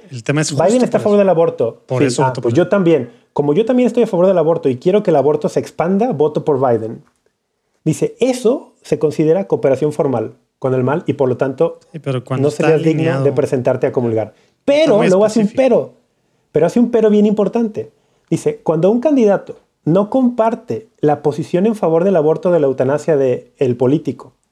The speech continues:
Speaker 2: pero vota por él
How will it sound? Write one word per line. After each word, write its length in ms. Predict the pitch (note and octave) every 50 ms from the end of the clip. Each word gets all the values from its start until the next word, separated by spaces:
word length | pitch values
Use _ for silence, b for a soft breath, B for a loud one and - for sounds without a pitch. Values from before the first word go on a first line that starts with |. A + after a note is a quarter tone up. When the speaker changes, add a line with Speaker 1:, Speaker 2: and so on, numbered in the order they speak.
| _ _ _ _ _ _ _ _ _ _ _ _ _ _ _ _ _ _ _ _ _ _ _ _ _ _ _ _ _ _ -
Speaker 2:
pero 260 | - E3 E3 E3+ D#3+
vota 360 | E3 G3+ A#3 A#3 - - -
por 140 | - F#3+ F3+
él 320 | F#3+ A3 A#3 G#3 D3 -